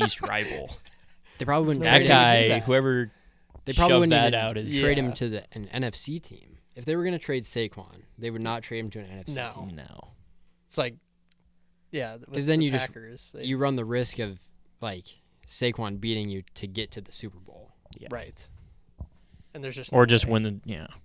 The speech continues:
Speaker 1: Yeah, it's
Speaker 3: And they have
Speaker 1: stupid.
Speaker 3: Tony Pollard. They do need a wide receiver, but some of the names they're throwing out, it's like,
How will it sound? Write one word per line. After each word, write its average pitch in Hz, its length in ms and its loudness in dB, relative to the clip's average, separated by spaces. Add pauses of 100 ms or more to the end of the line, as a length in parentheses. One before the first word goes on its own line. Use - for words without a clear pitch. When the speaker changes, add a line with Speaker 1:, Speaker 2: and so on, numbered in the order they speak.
(280)
Speaker 1:
Yeah, - 200 -16
it's - 140 -14
Speaker 3:
And 202 100 -4
they 202 80 2
have 170 120 0
Speaker 1:
stupid. 170 100 -2
Speaker 3:
Tony 156 120 -2
Pollard. 131 280 -2
They 147 120 -2
do 160 160 -4
need 175 160 -2
a 156 60 -2
wide 143 160 0
receiver, 117 460 -10
but 104 300 -16 (500)
some - 280 -16
of 135 60 -10
the 113 60 -10
names 117 260 -12
they're 113 100 -16
throwing 107 260 -16
out, 117 140 -20
it's - 140 -20
like, - 140 -20